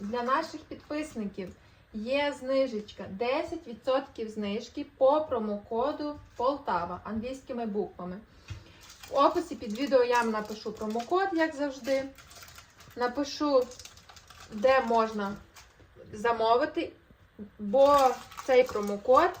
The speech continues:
діє також на акційні товари. Якщо не застеляти, то воно нічого не прилипає. Але я застеляю, щоб менше мити було. І тоді аерогриль майже чисто.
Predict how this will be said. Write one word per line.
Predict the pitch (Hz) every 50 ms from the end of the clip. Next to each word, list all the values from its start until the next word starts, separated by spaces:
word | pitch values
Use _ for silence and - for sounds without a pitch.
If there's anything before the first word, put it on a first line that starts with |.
| - - - - - - -
діє | 208 185 185 220 247 277 320 349 330 311
також | 311 247 226 - 254 269 294 294 - -
на | 240 233 220
акційні | 226 214 - - - - - 254 254 254 254 254
товари. | 240 - 240 220 214 220 208 196 185 190 226 226 226 - - - - - _ _ _ _ - - - - - - - - - - - -
Якщо | 226 226 226 302 302
не | 302 311
застеляти, | 277 294 285 - - 302 320 370 403 381 359
то | - 269
воно | 254 247 269 269
нічого | 277 277 269 - 269 262 262 254
не | 247 233
прилипає. | 233 247 240 233 240 240 240 - 208 185 185 185 190 220 226 - - - - - - - -
Але | 202 220 233 240
я | 240 254
застеляю, | 247 240 233 - - 269 277 262 226 226
щоб | 226 - - 233
менше | 226 226 214 214 - 220
мити | 208 196 190 190 190 -
було. | - - 208 208 214 214 220 - - - - - - - - - - - - - - -
І | 311
тоді | - - 269 220 262 269 254 247
аерогриль | - 226 226 220 214 220 226 240 254 262 240 226
майже | 214 208 208 220 220 -
чисто. | 214 - - 220 208 202 - - - 240